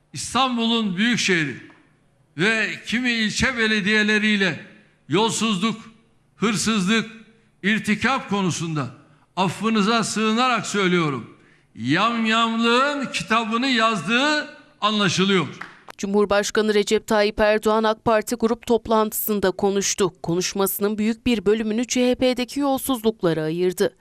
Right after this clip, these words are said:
Speaker 2: "İç hesaplaşmaların sonuçlarını bize mal etmeye çalışıyorlar." dedi.
Speaker 1: Yolsuzluğu yapan, rüşveti alan, paraşütle diploma sahibi olup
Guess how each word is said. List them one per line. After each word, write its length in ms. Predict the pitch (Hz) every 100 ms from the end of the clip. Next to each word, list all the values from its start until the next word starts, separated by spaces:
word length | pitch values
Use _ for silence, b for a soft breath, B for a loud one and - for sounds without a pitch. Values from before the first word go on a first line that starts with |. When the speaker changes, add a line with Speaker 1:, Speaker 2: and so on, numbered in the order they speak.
| -
Speaker 2:
"İç 180 | 202 -
hesaplaşmaların 880 | 196 208 190 202 196 - 208 202 202
sonuçlarını 760 | - 208 196 - 202 196 226
bize 200 | 226 226
mal 300 | 185 170 208
etmeye 360 | 240 - 226 233
çalışıyorlar." 880 | - 240 226 - 190 160 147 156
dedi. 280 | - 175 180 - _ _ _ _ -
Speaker 1:
Yolsuzluğu 600 | 156 185 185 180 180 190
yapan, 360 | 170 156 151 110 - _ _ _ _ _ _ 156
rüşveti 600 | 190 - 180 170 202 214
alan, 380 | - 165 160 - - _ _ _ _ _ _
paraşütle 1080 | - 185 208 - 247 - 190 185 151 - 131
diploma 520 | 180 180 190 202 240
sahibi 680 | - 180 185 165 180 185 190
olup 480 | - 185 190 -